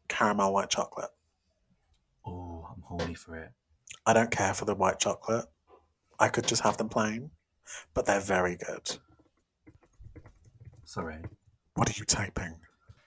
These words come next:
Speaker 2: I was asked if I wanted to go to Little Tesco. <laughs>
Speaker 1: Asked if you wanna go to Little Tesco?
Speaker 2: Yeah.
Speaker 1: Family day out?
Speaker 2: Ooh, ooh.
Speaker 1: I miss that. I miss ready meals.
Speaker 2: Yeah, they do.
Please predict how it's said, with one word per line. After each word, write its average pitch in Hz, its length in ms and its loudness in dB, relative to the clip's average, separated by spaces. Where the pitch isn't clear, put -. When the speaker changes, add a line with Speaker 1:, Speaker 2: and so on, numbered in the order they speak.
Speaker 2:
I 95 80 -6
was 92 100 -6
asked 101 280 0
if - 100 -8
I 92 80 0
wanted 87 160 -4
to - 60 -14
go 87 80 -8
to 85 60 -10
Little 90 160 -6
Tesco. 90 400 -8
<laughs> 135 80 -8
Speaker 1:
Asked - 380 6
if - 140 -4
you 110 100 4
wanna 107 140 4
go 107 140 6
to 110 100 4
Little 107 240 4
Tesco? - 560 0
Speaker 2:
Yeah. - 100 -8
Speaker 1:
Family 175 340 6
day 170 140 10
out? 180 460 4
Speaker 2:
Ooh, 127 40 -2
ooh. 117 200 -4
Speaker 1:
I 147 80 12
miss - 280 8
that. 95 220 6
I 135 120 8
miss 151 280 8
ready 120 240 8
meals. 92 520 0
Speaker 2:
Yeah, 85 280 -4
they 87 100 -6
do. 92 300 -2